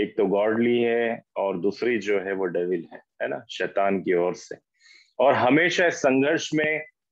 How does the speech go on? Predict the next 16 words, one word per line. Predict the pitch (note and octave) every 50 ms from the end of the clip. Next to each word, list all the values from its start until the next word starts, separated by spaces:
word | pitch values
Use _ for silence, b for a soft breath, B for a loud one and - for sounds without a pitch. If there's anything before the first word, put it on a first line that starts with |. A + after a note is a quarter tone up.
| _ -
हम | B2 B2+ C3 B2+
देखते | C3+ C3 A#2+ A#2 - C#3
हैं | C3 A#2
कि | C3+ B2+
जो | A#2+ C3 B2+
सबसे | B2+ - C#3+ B2 - - - F3 D#3
बड़ा | D3 C#3+ C#3 C3+
संघर्ष | A#2 - G#2+ F#2+ - - B2 C3 C3 C3 - -
करने | C3+ B2 A#2+ B2+ B2
वाला | A#2+ A#2 A#2 A#2 A#2+
जो | A#2 A2+ A#2 G#2
व्यक्ति | F#2 G#2+ G#2+ G#2+ - - C#3+ B2+
है | A#2+ A#2 A#2
या | A2+ G#2+
इंसान | F#2+ G2 G2 - - A#2 A2+ A#2+ A#2+ G#2+ A2+
है | A#2 A#2+